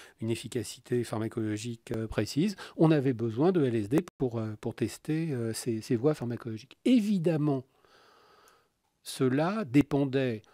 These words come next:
d'une réglementation qui devait valider le laboratoire, valider, euh, la responsabilité, euh, des chercheurs qui avaient le droit de commander dans des conditions qui étaient elles aussi réglementaires,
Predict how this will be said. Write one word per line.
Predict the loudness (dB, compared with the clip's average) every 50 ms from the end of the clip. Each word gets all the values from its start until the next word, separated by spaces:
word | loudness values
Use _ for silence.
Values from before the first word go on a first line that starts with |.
| _ _ _ _ -4
d'une | -2 0 0
réglementation | 0 0 -2 -2 -2 -2 -2 -2 -2 -2 -4 -4 -4 -6 -8 -4 -2 -2 0 -2 -4
qui | -4 -8 -8 -4
devait | -2 -2 -2 0 -2 -2 -2 0 0 -2 -2 -4
valider | -4 -2 0 0 2 0 0 0 0 0 0
le | 0 0
laboratoire, | -2 -2 -2 -2 -4 -4 -6 -8 -6 -4 -2 -2 0 0 -2 -2 -2 -4
valider, | -2 2 4 6 6 6 4 -2 -4 -2 0 2 4 4 4 4 2 2
euh, | 2 2 2
la | 2 2 2
responsabilité, | 2 0 -2 -2 -4 -4 -2 -2 -2 -4 -4 -4 -6 -6 -8 -8 _ 0 0 2 2 2 2 2 2
euh, | 0 -2 -4 -8 -12 -16 -14 -6 0
des | 0 2
chercheurs | 2 2 2 0 0 0 0 2 4 4 4 2 0
qui | -2 0 2 2
avaient | 2 2 2 0 2
le | 2 2
droit | 2 0 0 0 0
de | -2 -2
commander | 2 6 8 8 8 8 8 6 6 4 4 4 2 4
dans | 6 6 6 6
des | 6 4 2
conditions | 2 0 -2 -2 -2 -2 -6 -4 -2 0 0 0 0
qui | -4 -6 -6 -4 -2
étaient | -2 -4 -4 -2 0 0 2
elles | 2 0 0 -2
aussi | -2 -2 -2 -2 -2
réglementaires, | 0 0 0 2 0 0 0 -2 -6 -6 -6 -6 -6 -6